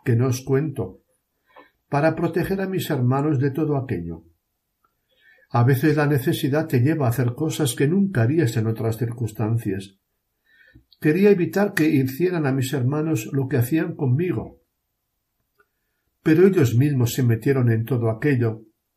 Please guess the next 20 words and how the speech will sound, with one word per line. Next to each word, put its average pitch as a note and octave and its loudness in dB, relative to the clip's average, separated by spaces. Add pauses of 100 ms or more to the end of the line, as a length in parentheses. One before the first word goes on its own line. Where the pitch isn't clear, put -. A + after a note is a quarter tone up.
(140)
de C3 2
lo C3+ 0
que B2+ 2
yo D3+ 2
intentaba A2+ -2
preservarles. A2 -6 (1800)
Viviendo C#3 6
en D3 4
la C#3+ 0
calle D#3+ 4
y D3 4
mendigando C#3+ 2
para C#3 0
vi-, C3 2
mendigando C3+ 0
para C3+ 0
vivir, B2+ 2 (500)
aprendí D#3+ 0
a F3+ 2
engañar, A#2 0